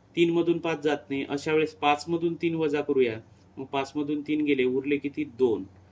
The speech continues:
आता या ठिकाणी लक्षात घ्या विद्यार्थी मित्रांनो, या तीनच्या पुढं कोणतेच चिन्ह नाही, म्हणजे अधिक आहे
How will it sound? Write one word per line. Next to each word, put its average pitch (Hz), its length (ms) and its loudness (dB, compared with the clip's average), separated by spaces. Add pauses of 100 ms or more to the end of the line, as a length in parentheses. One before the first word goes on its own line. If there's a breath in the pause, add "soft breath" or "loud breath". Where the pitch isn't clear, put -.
(140 soft breath)
आता 139 180 0
या 147 140 6
ठिकाणी 151 300 -2
लक्षात 147 260 -2
घ्या 147 140 -2
विद्यार्थी 143 340 -2
मित्रांनो, 117 480 -4 (440)
या 135 140 4
तीनच्या 160 460 -4
पुढं 156 220 -4
कोणतेच 151 420 -2
चिन्ह 156 280 -4
नाही, 135 140 0
म्हणजे 156 420 0
अधिक 151 320 2
आहे 120 300 -4